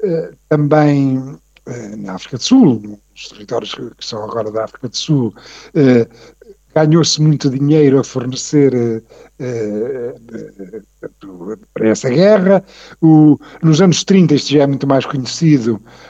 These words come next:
o, o Salazar, eh, abasteceu e, e, e o país ganhou muito dinheiro no fornecimento de comidas e armas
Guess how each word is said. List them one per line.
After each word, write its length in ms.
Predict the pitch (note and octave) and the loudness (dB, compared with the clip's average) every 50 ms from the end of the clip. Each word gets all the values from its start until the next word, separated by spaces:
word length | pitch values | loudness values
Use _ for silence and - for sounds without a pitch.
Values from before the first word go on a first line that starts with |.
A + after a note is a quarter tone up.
| - _ | -20 _
o, 640 | - G3 D#3+ C#3+ C#3 C3 B2+ B2 A#2+ A#2+ A2+ A2 - - - _ _ | -2 0 2 4 4 2 2 0 0 -2 -4 -6 -10 -14 -20 _ _
o 40 | - | -6
Salazar, 640 | - - D3+ C#3+ C#3 B2+ A#2 D3 D3 C#3+ C3+ B2+ A#2 | -2 0 2 2 2 2 2 2 2 4 4 4 4
eh, 640 | A2+ A2+ A2+ - D3 C3+ B2 A#2+ A#2+ A2+ A#2 C#3+ - - _ _ _ _ - | 2 2 0 -2 -4 -4 -2 -2 -4 -4 -6 -8 -10 -14 _ _ _ _ -2
abasteceu 800 | E3 D#3+ D#3 E3+ C#3 - - - - - G3+ G#3 F#3+ F3+ E3 D#3 | 0 2 2 2 0 -2 -6 -6 0 2 4 6 6 6 6 6
e, 220 | D3 C#3 B2+ - - - - _ - | 6 4 2 0 -6 -18 -14 _ 0
e, 600 | D3+ D#3 D3 D3 D3+ G3 F#3 F3+ D3+ D3 C#3 C#3 | 2 4 4 4 4 2 0 -2 -2 0 0 0
e 60 | C#3 | 0
o 60 | C3+ | 0
país 380 | C3 - D#3 D#3+ E3+ E3 C#3+ A#2+ | 0 2 2 4 4 4 2 2
ganhou 280 | D3+ C#3+ C#3+ D3 D#3+ | 2 0 2 2 2
muito 240 | D#3+ D#3 C#3 - C#3+ | 2 0 0 -2 -6
dinheiro 440 | B2+ C3 C#3+ D3 E3 D#3+ D3+ C3 C3+ | -6 -4 0 2 4 4 2 2 -2
no 80 | C#3 A#2+ | -6 -8
fornecimento 640 | - - C#3+ C3 - - D#3 D3 D3+ D3+ B2 - | -8 -8 -10 -10 -8 -6 -4 -2 -2 -2 -2 -4
de 100 | A#2+ A#2 | -10 -10
comidas 540 | - C#3 C#3 D3 E3+ F3+ D3 C3+ C3+ A#2 - B2+ | -8 -6 -2 0 2 2 2 2 0 0 -2 -2
e 140 | C3 C#3 | 0 2
armas 520 | C#3 D3 D3 C#3 C3+ C3+ C3 A#2+ - - | 2 2 2 0 -2 -4 -6 -6 -8 -12